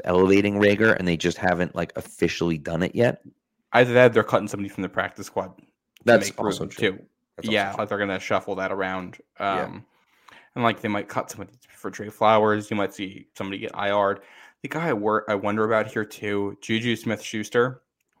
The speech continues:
Speaker 2: like, still banged up in practice and didn't play last week. And I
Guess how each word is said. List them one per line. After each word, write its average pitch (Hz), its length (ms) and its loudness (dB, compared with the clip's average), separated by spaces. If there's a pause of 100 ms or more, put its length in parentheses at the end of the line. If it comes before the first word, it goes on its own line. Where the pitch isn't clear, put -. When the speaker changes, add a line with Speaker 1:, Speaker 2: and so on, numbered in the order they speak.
Speaker 2:
like, 110 140 -18
still 110 320 2
banged 113 380 2
up 127 160 4
in 156 120 -2
practice - 800 0
and 90 360 -14 (260)
didn't 127 260 0
play 123 240 4
last - 480 -6
week. 90 280 -16
And 98 120 -16
I - 20 -20